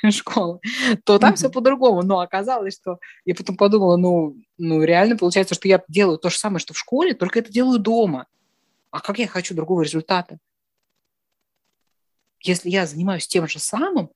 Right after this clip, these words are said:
Speaker 1: чем занимаются в школе, но занимаюсь этим домом, ну, и результат у меня будет соответствующий. И тут я подумала, что надо что-то менять, надо как-то по-другому, принципиально вообще учить, потому что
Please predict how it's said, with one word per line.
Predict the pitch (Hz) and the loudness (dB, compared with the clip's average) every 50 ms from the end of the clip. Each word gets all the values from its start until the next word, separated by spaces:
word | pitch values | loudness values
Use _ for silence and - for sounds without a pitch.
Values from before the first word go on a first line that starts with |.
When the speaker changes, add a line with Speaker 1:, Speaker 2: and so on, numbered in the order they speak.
| _ _ _ _ | _ _ _ _
Speaker 1:
чем | - - 196 220 262 | -6 -2 0 2 2
занимаются | 277 262 240 202 165 170 202 233 240 277 254 | 4 4 2 0 0 0 -2 -2 -2 -4 -8
в | - | -8
школе, | - - - 202 175 156 139 139 139 156 _ - | -10 -8 -6 -4 -4 -4 -6 -8 -10 -14 _ -4
но | 160 156 | -4 -4
занимаюсь | 143 143 139 139 147 180 233 262 247 - | -2 -2 -4 -2 0 2 2 2 2 0
этим | 190 196 - 214 202 | 0 0 0 -2 -4
домом, | 185 165 175 156 139 123 127 123 123 - _ _ _ _ _ _ _ _ _ _ | -2 0 2 2 2 0 -2 -6 -10 -12 _ _ _ _ _ _ _ _ _ _
ну, | - 151 143 143 135 131 | -6 -4 -4 -4 -4 -4
и | 143 | -2
результат | 160 170 190 226 254 269 - 220 175 175 - | 0 0 2 2 0 0 0 -2 -2 -2 -2
у | 170 | -2
меня | 185 202 220 | -2 0 0
будет | 220 247 254 247 | 0 0 -2 -2
соответствующий. | - 277 269 254 226 196 175 - - 147 143 - - - 139 - - _ _ _ _ _ - - - - - - _ | -2 -4 -2 0 0 0 -2 -4 -8 -10 -10 -10 -10 -12 -12 -14 -16 _ _ _ _ _ -20 -20 -20 -20 -20 -12 _
И | 185 180 180 175 170 170 | -2 -2 0 0 0 0
тут | 170 226 262 277 294 | 0 0 0 2 2
я | 262 240 240 226 214 196 190 190 190 185 180 190 | 4 4 4 4 4 4 4 2 2 -2 -4 -4
подумала, | 202 185 180 214 233 269 277 262 240 | -4 -4 -2 -2 -2 -2 -2 -2 -4
что | 240 - - - 202 196 190 185 180 175 180 180 | -6 -10 -8 -6 -4 -4 -2 -2 -4 -4 -4 -6
надо | 180 180 175 180 175 180 185 | -4 -4 -4 -4 -4 -4 -6
что-то | 175 - - - 185 185 180 - 196 190 190 185 | -8 -6 -6 -6 -6 -6 -6 -6 -6 -4 -4 -4
менять, | 185 185 185 190 214 254 262 240 190 - - - - - _ - | -2 -2 0 0 0 2 2 0 0 -2 -6 -12 -16 -16 _ -8
надо | 160 156 160 165 175 170 | -6 -4 -2 -2 -2 -2
как-то | - - 185 - - 190 | -2 -4 -6 -6 -8 -12
по-другому, | - - 190 175 190 196 196 190 190 226 269 269 226 175 160 | -8 -4 -2 0 0 0 0 0 0 2 2 4 2 2 -2
принципиально | - - 175 170 170 - - - - 170 175 196 233 247 226 190 170 | -4 -6 -8 -8 -8 -8 -10 -8 -6 -4 -2 -2 0 0 -2 -2 -4
вообще | - 160 - - - 190 | -6 -8 -8 -8 -6 -6
учить, | 175 165 165 - - - 220 214 180 - - - | -8 -6 -8 -8 -4 -2 -2 -2 -2 -4 -8 -14
потому | - - 156 156 165 170 | -12 -8 -8 -6 -6 -6
что | - - - 170 | -6 -6 -8 -8